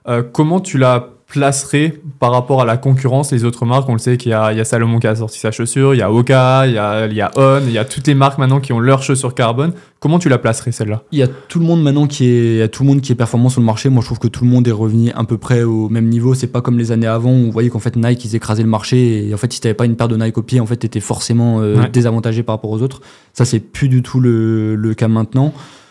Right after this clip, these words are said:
Speaker 2: Euh, où je la placerais, moi, je suis même pas sûr que forcément je la choisirais si j-, si j'allais courir un marathon.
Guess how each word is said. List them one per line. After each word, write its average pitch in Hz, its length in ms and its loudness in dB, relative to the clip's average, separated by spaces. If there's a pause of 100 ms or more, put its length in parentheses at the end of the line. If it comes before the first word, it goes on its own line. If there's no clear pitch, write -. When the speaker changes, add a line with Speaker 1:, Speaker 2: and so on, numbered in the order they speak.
(180)
Speaker 2:
Euh, 110 360 0
où 139 120 -2
je 127 80 0
la 120 100 2
placerais, 123 640 -2
moi, 110 300 0
je 120 80 -4
suis - 100 -6
même 117 140 0
pas 117 120 -2
sûr 135 220 -4
que 120 160 -2
forcément 117 480 -2
je 110 100 -4
la 104 240 0
choisirais 113 440 -2
si 110 140 -6
j-, 104 300 -6
si 110 140 -6
j'allais 104 220 -2
courir 113 200 -4
un 110 80 -2
marathon. 107 400 -2